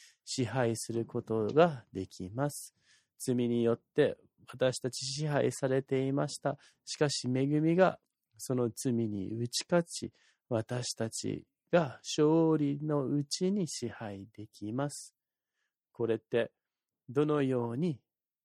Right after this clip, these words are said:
機能するのでしょうか？私たちが神様の恵みがの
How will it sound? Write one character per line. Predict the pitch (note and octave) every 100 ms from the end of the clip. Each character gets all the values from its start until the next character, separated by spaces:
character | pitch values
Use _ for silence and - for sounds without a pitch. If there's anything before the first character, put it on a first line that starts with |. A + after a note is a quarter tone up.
| _ -
機 | -
能 | A2+ G#2+
す | F#2+ A2+
る | A2+
の | A#2
で | C3 A#2+
し | - B2+
ょ |
う | A#2+
か？ | - B2+ _ _ _
私 | C#3 D3 C#3+
た | D3+
ち | C#3+
が | C#3+
神 | E3+ E3+ E3
様 | D#3 D3+
の | C#3+
恵 | C#3 C3+ C3+ D3 E3+
み | F3 F3
が | F3 E3+
の | E3+ E3 E3